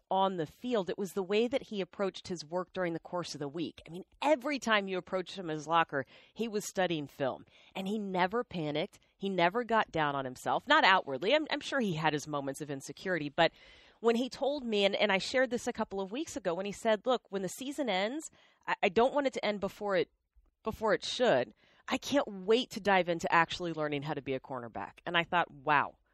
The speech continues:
you got a kid who's played more football than he has ever played in his entire life."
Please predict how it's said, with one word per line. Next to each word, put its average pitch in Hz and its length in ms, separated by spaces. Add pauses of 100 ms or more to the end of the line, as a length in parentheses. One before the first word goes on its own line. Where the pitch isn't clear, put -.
(380)
you 269 160
got 349 220
a - 40
kid 208 280
who's 190 180
played 196 260
more 208 200
football 180 440
than 170 140
he 180 100
has 165 160
ever 190 240
played 196 280
in 165 100
his 170 160
entire 165 380
life." 135 380